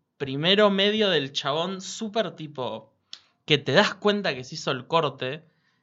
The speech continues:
y es tipo, nada, el chabón que le están cayendo todas estas cosas y está como, "C-, que no entiende un carajo".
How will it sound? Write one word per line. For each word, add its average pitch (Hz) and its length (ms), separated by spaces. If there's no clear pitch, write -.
y 123 160
es 175 260
tipo, 143 320
nada, 151 340
el 120 300
chabón 147 640
que 123 140
le 117 100
están 147 320
cayendo 147 540
todas 151 260
estas 147 300
cosas 147 360
y 131 60
está 139 200
como, 131 340
"C-, - 160
que 123 100
no 123 100
entiende 147 380
un 131 100
carajo". 143 540